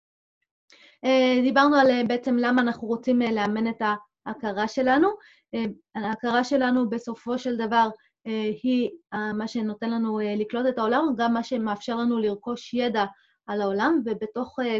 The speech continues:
כל התהליך שלנו, אמ, שאנחנו רוצים בו להגדיל את הטוב בחיים שלנו, להגדיל את החופש שלנו,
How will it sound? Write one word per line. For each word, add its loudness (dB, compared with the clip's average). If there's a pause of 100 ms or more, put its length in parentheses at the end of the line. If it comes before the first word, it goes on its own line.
(100)
כל -4
התהליך -2
שלנו, 0 (440)
אמ, -2 (420)
שאנחנו -6
רוצים 0
בו 0
להגדיל -2
את -8
הטוב -4
בחיים -6
שלנו, -6
להגדיל -4
את -8
החופש -6
שלנו, 2